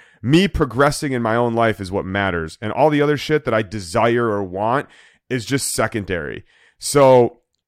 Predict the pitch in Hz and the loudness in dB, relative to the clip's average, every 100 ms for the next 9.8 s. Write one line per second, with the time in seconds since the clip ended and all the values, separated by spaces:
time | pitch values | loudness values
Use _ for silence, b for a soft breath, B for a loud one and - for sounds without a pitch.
0 | _ _ _ _ _ - 151 185 180 165 | _ _ _ _ _ 0 4 6 8 6
1 | 139 123 160 - - 131 131 139 127 123 | 8 8 6 4 -2 2 6 6 6 2
2 | - 127 123 101 110 113 104 113 120 127 | 0 0 2 0 -2 -4 -4 -2 0 -2
3 | 127 143 156 156 - 135 147 143 131 - | 0 2 2 2 4 4 6 2 0 2
4 | 120 117 - 101 90 123 131 110 117 113 | 2 2 0 -4 0 0 0 2 0 0
5 | - 110 123 - _ - 123 110 - 123 | -2 2 4 2 _ 0 0 0 -2 0
6 | 107 117 131 143 - - - 123 107 131 | 2 2 2 2 -4 -8 -6 -6 -4 -4
7 | 135 143 127 - 123 131 147 151 160 156 | -2 -4 -4 -4 -2 0 0 -2 -4 -2
8 | 165 139 143 127 120 120 - 127 123 113 | -2 -2 0 0 0 -4 -4 -6 -4 -6
9 | 110 110 120 104 87 82 - | -4 -4 -4 -6 -8 -10 -20